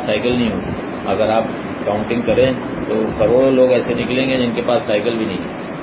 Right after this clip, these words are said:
تو آپ، آپ کیوں اپنے سائیکل، موٹر سائیکل کیوں رکھتے ہو بھائی؟ آپ اس کو بیچ دو، آپ پیدل چلا کرو۔ اگر آپ کو اکثریت کا اتنا شوق ہے، اکثریت کے ساتھ چلنا چاہتے ہیں، تو جس کے پاس گاڑی ہے وہ گاڑی بیچ دے، موٹر سائیکل لے لے، کیونکہ موٹر سائیکل والوں کی اکثریت ہے،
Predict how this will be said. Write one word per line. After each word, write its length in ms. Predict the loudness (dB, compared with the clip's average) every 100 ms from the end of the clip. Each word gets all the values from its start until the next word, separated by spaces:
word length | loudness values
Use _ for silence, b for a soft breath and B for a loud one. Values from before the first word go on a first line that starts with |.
| -6
تو 80 | 0
آپ، 240 | 2 2 4 2
آپ 240 | 2 0
کیوں 160 | 0 0
اپنے 300 | 0 0 -2 0
سائیکل، 400 | -2 0 0 0
موٹر 260 | 0 0 0
سائیکل 260 | 0 0 0
کیوں 120 | 0
رکھتے 240 | 0 2 2
ہو 60 |
بھائی؟ 180 | 2 2 -2 -6 -4
آپ 100 | -2
اس 100 | -2 -2
کو 60 | -2
بیچ 160 | 0 2
دو، 80 | 2
آپ 160 | 2 0
پیدل 180 | -2 -2
چلا 180 | 0 0
کرو۔ 200 | 0 -2 -6 -10 -8
اگر 180 | -2 0
آپ 100 | 0 0
کو 100 | -2
اکثریت 460 | -2 0 0 0
کا 60 | 0
اتنا 240 | 0 -2
شوق 300 | -2 -2 -2
ہے، 140 | -2 -2 -6 -10 -6
اکثریت 440 | -2 0 0 0 -2
کے 80 | -4
ساتھ 220 | -2 -2
چلنا 220 | 0 -2 0
چاہتے 280 | 0 0 0
ہیں، 140 | -2 -2 -4 -6 -6
تو 60 | -4 -4
جس 140 | -4
کے 100 | -2
پاس 200 | 0 2 2
گاڑی 320 | 2 4 6
ہے 80 | 6
وہ 80 | 4
گاڑی 240 | 2 2 2
بیچ 220 | 0 2
دے، 100 | 0
موٹر 240 | 0 0 -2
سائیکل 220 | -2 -2
لے 100 | -2
لے، 260 | -2 -4 -6 -6 -8 -8 -6
کیونکہ 220 | -4 0
موٹر 240 | 0 0 0
سائیکل 280 | 0 0 2
والوں 240 | 2 2 0
کی 100 | 0
اکثریت 460 | -2 0 0 0
ہے، 60 | -2